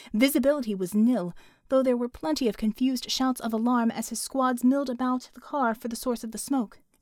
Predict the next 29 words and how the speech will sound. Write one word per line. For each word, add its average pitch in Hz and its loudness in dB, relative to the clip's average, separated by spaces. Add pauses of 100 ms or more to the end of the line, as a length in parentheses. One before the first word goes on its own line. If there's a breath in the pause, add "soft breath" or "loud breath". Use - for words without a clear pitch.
There 226 8
didn't 302 -2
seem 233 4
to 214 -6
be 214 -4
anything 254 2
ablaze, 202 -2 (280 loud breath)
no 285 8
source 269 -2
of 208 -6
heat, 262 -4 (220 soft breath)
as 247 4
if, 320 2 (1160)
"There's 320 8
no 349 6
fire 339 8
in 254 10
here, 226 8
Bull!" 240 2 (540)
he 254 2
heard 214 0
Frankentrain 175 -6
shout. 185 -10 (480)
"There's 247 6
just 247 4
a 240 10
lot 254 4
of 330 -4
smoke." - 2